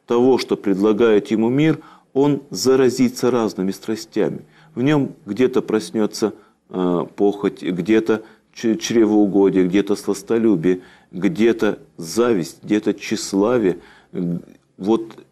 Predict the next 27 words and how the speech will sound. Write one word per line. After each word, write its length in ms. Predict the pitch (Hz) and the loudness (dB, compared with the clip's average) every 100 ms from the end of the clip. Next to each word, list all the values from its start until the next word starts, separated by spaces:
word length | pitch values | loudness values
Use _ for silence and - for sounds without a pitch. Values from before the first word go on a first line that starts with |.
| - | -2
и 180 | 113 | 0
сердце 800 | 110 - - 165 170 - - 82 - - _ _ | 0 -2 2 2 2 -2 -2 -2 -4 -14 _ _
через 360 | 123 120 123 | -2 0 -2
пять 360 | - 143 135 131 | -2 0 0 0
минут, 540 | 147 151 156 165 - _ _ _ _ | 0 2 0 -2 -14 _ _ _ _
э, 220 | - 95 90 | -6 -4 -2
после 220 | 113 113 | 0 0
того, 180 | - 131 | 2 0
как 200 | 127 107 | 0 0
он 120 | 110 | 0
вышел 440 | 101 120 135 - 98 | 0 2 2 2 0
на 140 | 98 | 2
улицу, 680 | 110 127 135 104 - 92 78 - _ - | 2 2 2 2 -2 -6 -6 -10 _ -6
не 460 | 95 104 120 135 | -2 2 2 2
следя 560 | 120 101 113 113 123 117 | 0 -2 -2 0 0 2
за 120 | 95 | 0
своими 640 | 90 101 98 110 110 92 - | -2 0 2 2 2 0 -4
очами, 600 | - 82 - 139 139 127 - - _ _ | -12 -14 -4 -2 0 -2 -4 -18 _ _
вот 360 | - 147 160 - | -2 -2 0 0
оно 1000 | 127 131 135 143 143 131 113 104 - - | 0 0 0 2 2 4 2 0 -2 -6
станет 480 | - 135 127 123 127 | -4 -2 0 -2 -2
не 80 | 135 | -4
только 440 | 135 165 156 110 | 2 2 2 0
пустым, 580 | - 117 - - 104 95 | -2 -6 -8 -4 -2 0
но 100 | 123 | 2
и 100 | 127 | 2
оскверненным. 840 | 123 123 - 127 131 127 107 101 | 0 -4 -6 -4 -2 -2 -4 -6